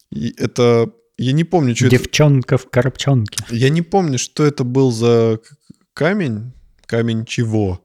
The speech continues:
Speaker 1: Ну
Speaker 2: Бесконечности.
Speaker 1: Ну да,
Speaker 2: <laughs>
Speaker 1: ну они же типа там камень души, камень времени, вот это все. Э, ладно,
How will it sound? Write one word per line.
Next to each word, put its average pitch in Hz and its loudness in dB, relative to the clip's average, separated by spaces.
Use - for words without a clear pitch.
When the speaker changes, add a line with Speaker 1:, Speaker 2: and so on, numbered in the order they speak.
Speaker 1:
Ну 139 -4
Speaker 2:
Бесконечности. 101 0
Speaker 1:
Ну 139 0
да, 143 2
Speaker 2:
<laughs> - -6
Speaker 1:
ну 139 0
они 143 2
же 131 -2
типа 131 -4
там 107 -4
камень 113 0
души, 120 -4
камень 113 -4
времени, 131 0
вот 113 -10
это - -16
все. - -10
Э, - -18
ладно, 101 0